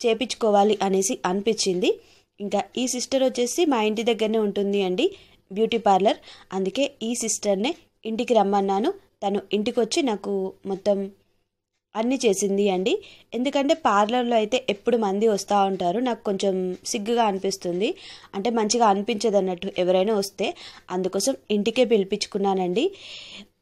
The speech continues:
చాలామంది నా సబ్స్క్రైబర్స్ కొంత, కొంచెం కొత్తగా ట్రై చేయండి అక్క, ఎప్పుడు చూసినా పాత చింతకాయ పచ్చళ్ళలాగా ఉండొద్దు, కొత్తగా అందరూ ట్రై చేస్తున్నారు కదా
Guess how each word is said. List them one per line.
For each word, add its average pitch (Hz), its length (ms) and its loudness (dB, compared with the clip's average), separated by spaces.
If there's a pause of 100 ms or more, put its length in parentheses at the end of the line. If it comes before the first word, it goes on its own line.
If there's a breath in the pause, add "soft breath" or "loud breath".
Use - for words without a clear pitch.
(100)
చాలామంది 247 760 6
నా 233 60 2 (100)
సబ్స్క్రైబర్స్ 220 720 0
కొంత, 214 180 -2 (580)
కొంచెం 202 320 2 (360)
కొత్తగా 247 400 4
ట్రై 190 240 8
చేయండి 214 320 4 (120)
అక్క, 190 140 -6 (560 loud breath)
ఎప్పుడు 262 260 -2 (100)
చూసినా 220 340 0 (180)
పాత 196 200 6 (100)
చింతకాయ 220 400 0
పచ్చళ్ళలాగా 196 520 4 (140)
ఉండొద్దు, 196 380 2 (480 loud breath)
కొత్తగా 247 440 2 (160)
అందరూ 220 320 2
ట్రై 196 220 6
చేస్తున్నారు 202 460 -2
కదా 220 140 2